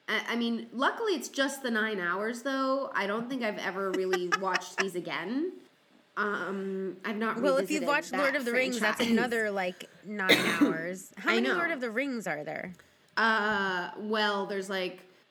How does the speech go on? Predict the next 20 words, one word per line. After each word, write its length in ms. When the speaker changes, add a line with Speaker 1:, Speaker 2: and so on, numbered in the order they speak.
Speaker 1:
we're 200
not 340
talking 300
about 140
the 60
Hobbit 440
movies 360
that 240
there 100
were 120
three 360
of, 380
but 200
just 340
Lord 160
of 60
the 60
Rings 340
are 120
three 580